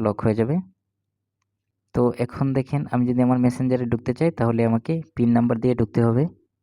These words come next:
অথবা ফিঙ্গারপ্রিন্ট। তো আমি মেসেঞ্জারে প্রেস করলাম, এখন দেখেন এখানে পিন নাম্বার চাচ্ছে অথবা ফিঙ্গারপ্রিন্ট। তো আমি এখানে ফিঙ্গারপ্রিন্ট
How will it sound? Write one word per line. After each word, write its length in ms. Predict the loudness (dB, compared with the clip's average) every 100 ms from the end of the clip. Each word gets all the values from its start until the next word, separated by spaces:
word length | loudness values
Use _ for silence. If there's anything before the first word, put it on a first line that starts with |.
| _ _ -6
অথবা 300 | -2 -2 0
ফিঙ্গারপ্রিন্ট। 560 | 2 2 0 0 -2 -4 -14 _ _ _ _ _ _ _ -4
তো 80 | -2 -2 -4 -4
আমি 140 | -2 0
মেসেঞ্জারে 440 | -2 -2 -2 -2 -6 -14 _ _ _ _ _ _
প্রেস 180 | -6 -6 -4
করলাম, 280 | -2 0 -2 -4 -4
এখন 140 | 0 0
দেখেন 220 | -2 -2 -4
এখানে 220 | -2 -2 -4 -10 _ _ _ _ 0
পিন 120 | 2
নাম্বার 200 | 2 0 -2
চাচ্ছে 300 | -4 -4 -2 -2 -2 -4
অথবা 220 | -2 -2 0
ফিঙ্গারপ্রিন্ট। 500 | 0 0 -2 -6 -10 _ _ _ _ _ -6
তো 40 | -2
আমি 100 | 0 -2
এখানে 240 | -2 -2 -6 -12 _ _ _ _ _ _ _ _ _
ফিঙ্গারপ্রিন্ট 480 | -4 -2 -2 -2 -4